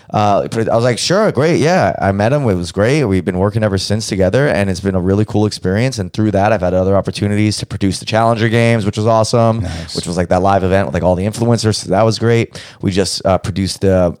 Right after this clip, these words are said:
Speaker 1: the live from Atlanta during, uh, Jake Paul fight, which was so fun because we got to, like, hang out and have more, like,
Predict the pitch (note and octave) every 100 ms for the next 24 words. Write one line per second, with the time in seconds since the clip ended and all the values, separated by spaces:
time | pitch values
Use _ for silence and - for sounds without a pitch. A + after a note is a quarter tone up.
0 | _ - F2 F2 F2+ F2+ F2 E2+ D#2+ G2
1 | G2 G2 F#2 F2+ F2+ F2+ F2 E2 - -
2 | - E2+ E2 D#2 - B2+ B2 - B2 F#2+
3 | G2+ A2 A#2 G#2+ A#2+ A#2 G#2 F2 D2+ E2+
4 | D#2+ - D2+ - E2 F#2+ A#2 A2+ G#2 F2+
5 | A#1 E2 E2 E2+ E2 D#2 D#2